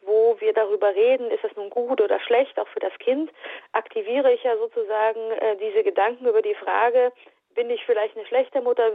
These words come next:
sollte ich es vielleicht lieber anders machen, braucht mein Kind mich vielleicht mehr? Und das möchte keiner so gerne durchdenken, ne? Und, ähm, ich denke allerdings, dass wir es tun müssen, sowohl für das Wohl der Kinder, als auch für das Wohl der Mütter. Denn was mich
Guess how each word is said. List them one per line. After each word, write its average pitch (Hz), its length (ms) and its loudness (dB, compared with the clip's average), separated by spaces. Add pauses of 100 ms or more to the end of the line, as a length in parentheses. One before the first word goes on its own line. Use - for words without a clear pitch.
sollte 214 300 0
ich 202 60 -10
es - 80 -20
vielleicht 196 320 -4
lieber 202 160 0
anders 240 320 0
machen, 220 260 -4
braucht 220 260 0
mein 220 140 -8
Kind 226 240 -6
mich 220 160 -8
vielleicht 208 340 -4
mehr? 254 320 4 (360)
Und 233 160 0
das 233 120 2
möchte 247 280 0
keiner 277 360 -4
so 190 100 -4
gerne 175 280 -8
durchdenken, 170 960 -4
ne? 233 260 -4
Und, 196 300 -10 (100)
ähm, 202 460 -2 (460)
ich 208 160 -4
denke 240 240 2
allerdings, 220 260 -2
dass 220 200 -8
wir 220 100 -2
es - 80 -16
tun 220 320 -10
müssen, 269 420 -4 (540)
sowohl 208 560 2
für - 140 -2
das 226 120 0 (160)
Wohl 240 280 2
der 220 120 0
Kinder, 269 580 -8 (500)
als 247 320 2
auch - 140 -4
für - 140 -8
das 214 200 -8
Wohl 220 200 2
der 214 160 -6
Mütter. 220 380 -2
Denn 185 200 -8
was 196 180 0
mich 311 240 -2